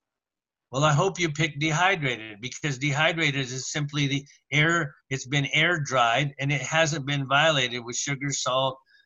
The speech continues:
and, uh, uh, long-term duration with, uh, preservatives and things like that. What's better, dehydrated or refined?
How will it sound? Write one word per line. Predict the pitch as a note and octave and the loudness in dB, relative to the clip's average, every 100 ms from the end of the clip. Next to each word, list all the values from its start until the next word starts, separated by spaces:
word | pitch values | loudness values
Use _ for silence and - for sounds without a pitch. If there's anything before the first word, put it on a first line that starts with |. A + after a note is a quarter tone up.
| _ - | _ -10
and, | A#2 A2+ A2 | -8 -8 -8
uh, | A2 G#2 G#2 _ _ _ _ - | -6 -6 -8 _ _ _ _ -14
uh, | A2 G2 | -12 -6
long-term | B2 C#3 C3+ C3 C#3+ C3 B2+ | 2 2 2 -2 -2 -2 -4
duration | A2+ A#2 B2+ B2+ C3 B2 B2 | -6 -2 -2 0 -2 -4 -8
with, | A#2 A2+ - - _ _ _ A2 | -6 -8 -8 -20 _ _ _ -8
uh, | A2 G#2 G#2 C#3+ - | -4 -4 -6 -12 -10
preservatives | B2+ A2+ C3+ A#2+ B2 A2+ | -4 -2 -2 -2 -6 -6
and | A2+ G#2 | -8 -8
things | B2 A#2 | -8 -4
like | A2+ G#2+ F#2+ | -4 -4 -2
that. | A#2+ G2+ - - - | -2 -2 -6 -20 -6
What's | D3+ E3+ | -2 0
better, | D3+ E3 E3+ D#3+ C3 - | 0 2 4 4 2 0
dehydrated | A2+ D3 - D3+ D#3 D#3 D#3 D3+ C#3+ | 2 2 4 4 4 2 2 0 0
or | C#3 C3+ | -2 0
refined? | C#3 - D#3+ D#3+ D3 G#2+ F#2 | -2 -2 2 2 2 -2 -8